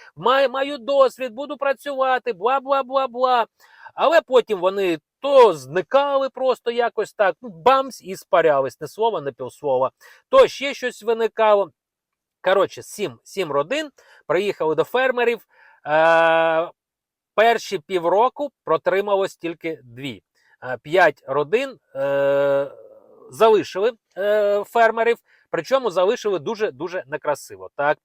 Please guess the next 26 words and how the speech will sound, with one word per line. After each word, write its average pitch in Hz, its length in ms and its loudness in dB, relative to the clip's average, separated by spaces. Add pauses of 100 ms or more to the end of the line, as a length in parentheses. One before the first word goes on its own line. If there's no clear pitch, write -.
І, 139 440 -8 (360)
ну, 214 160 -2
у - 40 -4
мене 196 280 -2
просто, 143 640 0 (100)
е, 135 560 -8
з-, 123 340 -16 (500)
в 147 160 -14
мене 190 640 4
погіршились 165 640 0
відносини 226 580 -8 (140)
з 226 240 -12
цими 247 220 -8
фермерами, 226 640 0
ну, 214 180 -6
це 202 180 -6
таке, 120 380 -6
я 175 220 0
про 160 140 -6
це 170 220 -6
не 147 120 -6
жалію. 131 400 -6 (600)
Дві 196 440 -6
родини 214 680 -2
живуть 165 520 -8
досі 120 580 -2